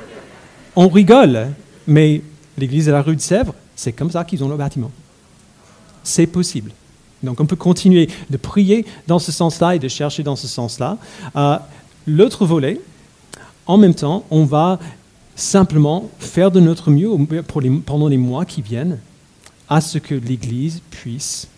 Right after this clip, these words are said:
fournir le fonds nécessaire pour qu'on reste ici. Parce qu'ils font, ils font des rénovations à la salle en haut, euh, qui, qui sera super. C'est la seule, c'est le seul endroit à Châtelet-Léal que nous avons trouvé jusqu'ici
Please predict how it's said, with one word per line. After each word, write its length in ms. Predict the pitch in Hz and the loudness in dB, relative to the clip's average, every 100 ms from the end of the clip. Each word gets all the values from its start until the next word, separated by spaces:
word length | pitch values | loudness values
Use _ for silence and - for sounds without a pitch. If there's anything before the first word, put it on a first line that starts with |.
| _ _ - | _ _ -18
fournir 600 | - 151 143 120 117 127 - | -8 0 0 0 -2 -8 -12
le 100 | 127 | -12
fonds 240 | 123 - 117 | -10 -6 -4
nécessaire 560 | 110 110 - 113 107 | -2 -4 -6 -8 -10
pour 160 | 107 120 | -10 -10
qu'on 180 | 113 104 | -8 -8
reste 280 | 101 - - | -10 -16 -16
ici. 160 | - - - _ _ _ _ _ | -18 -18 -20 _ _ _ _ _
Parce 140 | - - | -12 -10
qu'ils 100 | 123 | -6
font, 140 | 160 | -4
ils 80 | 143 | -2
font 160 | - 135 | 2 2
des 100 | 131 | 4
rénovations 480 | 143 143 143 151 | 2 2 0 -2
à 60 | 127 | -2
la 100 | 120 | -2
salle 300 | 117 127 127 | -2 -4 -4
en 80 | 123 | -6
haut, 260 | 120 151 180 - 160 - | -6 -6 -6 -10 -18 -8
euh, 380 | 156 131 127 123 | -4 -2 -2 -4
qui, 340 | 131 - 127 127 | -6 -4 -4 -4
qui 140 | 139 | -8
sera 240 | - 139 | -6 -6
super. 480 | 120 - 151 151 165 - - - - | -8 -10 -4 0 0 -4 -14 -12 -8
C'est 320 | - 160 147 | -2 2 4
la 160 | 143 | 4
seule, 560 | 143 - - 202 202 180 | 2 -4 0 2 4 2
c'est 140 | - 147 | -2 -4
le 80 | 135 | -4
seul 300 | - 208 185 | -2 0 2
endroit 380 | 170 135 139 | 0 0 -2
à 80 | 139 | -4
Châtelet-Léal 840 | - 139 - 123 117 117 135 151 147 | -4 -6 -6 -6 -4 -4 -6 -8 -8
que 120 | 135 | -4
nous 200 | 131 139 | -2 0
avons 160 | 139 | -2
trouvé 300 | 143 - 127 | -4 -6 -6
jusqu'ici 560 | 117 117 - 110 120 | -6 -8 -10 -10 -8